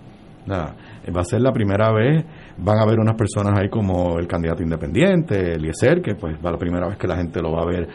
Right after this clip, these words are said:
así, eh, masivamente, eh, cómo se van a comportar, eh, los dos partidos, eh, nuevos. Eh, yo creo,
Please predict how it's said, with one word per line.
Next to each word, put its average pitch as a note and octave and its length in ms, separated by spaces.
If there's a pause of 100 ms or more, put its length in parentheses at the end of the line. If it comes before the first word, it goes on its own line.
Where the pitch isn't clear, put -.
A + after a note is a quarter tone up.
(240)
así, F2 460 (260)
eh, F#2 240
masivamente, A#2+ 1080 (280)
eh, F#2+ 220
cómo G#2 220
se G#2 100
van F#2+ 120
a G2 40
comportar, F#2 840
eh, F2+ 220
los F2 180
dos G2+ 140
partidos, F#2 640 (300)
eh, F#2 180
nuevos. C#3 600 (340)
Eh, F2 640
yo C3 180
creo, C#3+ 580